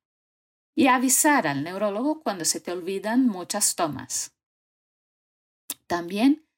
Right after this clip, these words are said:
es importantísimo comunicar a tu equipo médico los posibles suplementos o pastillas de herbolario que puedes estar tomando. Estas pa-, pastillas pueden alterar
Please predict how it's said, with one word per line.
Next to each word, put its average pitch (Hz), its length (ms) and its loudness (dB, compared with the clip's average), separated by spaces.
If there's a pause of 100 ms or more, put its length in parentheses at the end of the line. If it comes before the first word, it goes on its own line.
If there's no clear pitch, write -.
(180)
es - 500 0
importantísimo 196 1600 0 (440)
comunicar 170 600 0
a 240 120 0
tu 220 100 -6
equipo 185 440 -6
médico 254 720 0 (420)
los 202 300 0
posibles 247 640 0
suplementos 247 1000 2
o 208 100 -2
pastillas 196 560 -4
de 170 160 0
herbolario 175 680 -2
que 240 100 -4
puedes 190 280 -6
estar 196 340 -4
tomando. 156 680 -8 (760)
Estas - 280 0
pa-, - 240 -6 (160)
pastillas 233 600 -2
pueden 208 420 0
alterar 180 760 0